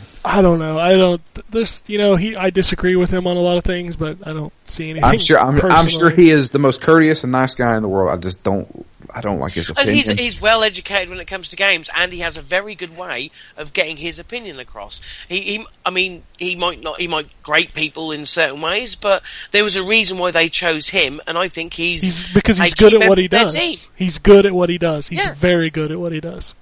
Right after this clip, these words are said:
Speaker 2: Yeah.
Speaker 3: In the same way that all of them are.
Speaker 1: Yeah,
Speaker 3: You know,
Speaker 1: they're,
Speaker 3: they're
Speaker 1: they've got
Speaker 3: all
Speaker 1: a cohesion there that most places can't even touch.
Speaker 3: Yeah.
Speaker 2: Yeah.
Speaker 3: Yeah, absolutely, and that's the reason why,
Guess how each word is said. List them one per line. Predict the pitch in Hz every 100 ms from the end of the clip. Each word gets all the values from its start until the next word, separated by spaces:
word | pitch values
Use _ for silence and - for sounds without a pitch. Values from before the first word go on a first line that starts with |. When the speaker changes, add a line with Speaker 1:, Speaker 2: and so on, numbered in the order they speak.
| _ -
Speaker 2:
Yeah. | 73 -
Speaker 3:
In | 233
the | 240
same | 254 269 262
way | 233
that | 214 202
all | 240 240 214
of | 175
them | 190
are. | 220 180 98 - -
Speaker 1:
Yeah, | 294
Speaker 3:
You |
know, | 180
Speaker 1:
they're, | 196 220
Speaker 3:
they're | 202
Speaker 1:
they've | 214 -
got | 269
Speaker 3:
all | 240
Speaker 1:
a |
cohesion | - 220 196 240 208 196 180
there | 180 175
that | 165 160
most | 175 175
places | - 175 156 151
can't | 185 165
even | 147 143
touch. | 165 143
Speaker 3:
Yeah. | 247 - - - - -
Speaker 2:
Yeah. | 160
Speaker 3:
Yeah, | 156 -
absolutely, | 208 - 202 202 151
and | 170
that's | 190 -
the | 165
reason | 220 240 185 139 143 - - -
why, | 165 165 165 165 165